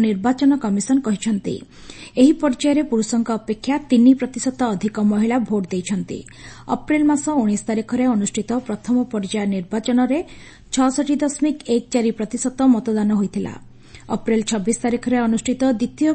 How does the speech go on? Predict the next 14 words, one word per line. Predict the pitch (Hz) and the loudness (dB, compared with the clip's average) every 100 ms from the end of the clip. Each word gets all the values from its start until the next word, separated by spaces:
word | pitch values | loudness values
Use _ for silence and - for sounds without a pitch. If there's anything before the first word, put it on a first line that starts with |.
| 302 | 0
ପର୍ଯ୍ୟାୟ | 208 - 247 226 | -4 0 2 2
ନିର୍ବାଚନରେ | 202 254 254 311 294 202 - - - - - | 0 -2 -2 -2 -2 -6 -10 -20 -20 -8 0
ଛଅଷଠି | 269 269 294 311 302 | 2 2 0 0 0
ଦଶମିକ | 285 302 294 - | -2 -4 -4 -4
ସାତ | 214 208 254 | -4 0 0
ଏକ, | 311 - - 214 | -2 -6 -10 -4
ମଇ | 220 254 247 | 4 6 6
ମାସ | 247 240 - | 4 -4 -6
ସାତ | 196 233 240 | -8 -6 -2
ତାରିଖରେ | 233 254 254 214 | -2 -2 0 0
ଅନୁଷ୍ଠିତ | 202 - 214 277 349 - - - | -2 -4 -2 -4 -4 -14 -20 -6
ତୃତୀୟ | 277 294 294 330 359 254 | 0 0 2 0 2 0
ପର୍ଯ୍ୟାୟ | 190 - 240 214 | -2 0 2 2
ନିର୍ବାଚନରେ | 180 233 254 302 294 | 0 -4 -2 -2 -2